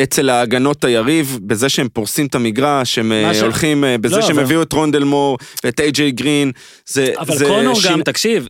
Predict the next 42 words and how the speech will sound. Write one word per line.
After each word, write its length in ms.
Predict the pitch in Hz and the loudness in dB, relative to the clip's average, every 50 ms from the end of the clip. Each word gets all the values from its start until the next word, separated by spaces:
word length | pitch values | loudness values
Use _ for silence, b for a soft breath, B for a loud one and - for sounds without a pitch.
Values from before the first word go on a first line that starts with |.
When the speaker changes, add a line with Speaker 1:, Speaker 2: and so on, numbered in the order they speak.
| - | -8
Speaker 2:
הם 160 | - 135 123 123 | -6 -6 -6 -4
עכשיו 260 | - - 170 170 185 170 | -4 -4 -4 -4 -4 -4
פתאום, 560 | 175 160 - 208 220 220 214 214 220 220 202 - - _ _ _ _ _ _ - | -6 -4 -2 0 0 2 2 2 0 0 -2 -6 -10 _ _ _ _ _ _ -6
אה, 120 | 123 123 | -6 -4
כאחד 320 | - 135 123 - 156 156 | -4 -4 -2 -2 -2 0
שמחזיק 380 | - 160 135 123 120 135 165 143 | 0 -2 -2 -2 -2 -2 -2 0
גם 180 | 139 151 160 156 | 0 -2 0 0
במרי 320 | 151 143 156 160 147 147 123 | 0 0 0 0 0 0 -2
וגם 280 | 127 120 139 151 147 | 0 0 0 -2 0
בהופקינס, 560 | 131 135 120 139 165 - - - 123 117 113 - | 0 0 0 0 -2 -4 -4 -2 -2 -2 -2 -2
שהופקינס, 420 | 127 131 123 - - 135 123 117 | -2 -4 -4 -4 -4 -4 -4 -2
אני 80 | 120 120 | -2 -4
מקווה, 300 | 117 107 123 117 123 131 | -2 -4 -4 -4 -2 -2
עם 120 | 127 123 | -2 -2
הצלעות 340 | 117 - - 120 120 123 113 | -4 -4 -4 -4 -4 -4 -4
יחזור 260 | 120 113 117 135 135 | -4 -4 -2 -2 -2
עצמו, 180 | 127 123 - 139 | -2 -2 -4 -4
ובאמת 340 | 127 117 120 139 156 156 156 | -4 -2 -2 -2 -2 -2 -2
יש 140 | 147 127 139 | -4 -4 -4
להם 80 | 127 | -6
את 80 | 110 - | -6 -6
התופסים, 400 | 113 - 113 - - 139 131 127 | -8 -8 -6 -6 -4 -4 -2 -2
גם 180 | 127 123 127 | -2 -2 -2
איי-ג'יי, 260 | 127 127 123 120 123 120 | -2 -4 -4 -4 -4 -4
הגופה 320 | 117 117 117 117 - 120 | -4 -4 -6 -6 -6 -6
של 120 | 120 - 123 | -6 -4 -4
איי-ג'יי 220 | 123 120 117 120 | -4 -4 -4 -4
גרין 220 | 113 123 131 131 123 | -4 -4 -4 -4 -4
פתאום 240 | 139 123 139 135 | -6 -6 -6 -6
עושה 220 | 135 127 - 143 139 | -4 -4 -4 -4 -4
משהו, 300 | 139 143 135 - 147 127 | -2 -2 -2 -2 -4 -2
ורנדל 340 | 120 127 120 123 123 123 123 | -2 -2 -2 -2 -2 -2 -4
מור 220 | 120 135 143 139 123 | -4 -4 -4 -4 -4
ו-, 40 | 123 | -4
אה, 60 | 120 120 76 73 123 127 113 95 123 | -4 -4 -4 -4 -4 -4 -4 -2 -4
אה, 40 | 127 120 | -4 -2
ומור 300 | 123 123 131 160 175 160 131 | -2 0 0 0 0 0 0
וזה. 220 | 131 135 185 208 190 B B B B B B B B B _ - | 0 0 0 -2 -2 B B B B B B B B B _ -4
אה, 380 | 113 120 120 117 117 117 113 110 | -2 0 0 0 0 -2 -2 -2
קונור 300 | - - 147 180 214 196 | -2 -2 0 0 0 0
עושה 240 | 143 120 - - 110 | 0 -2 -2 -2 -2
הרבה. 200 | 107 101 98 104 | -4 -2 -4 -4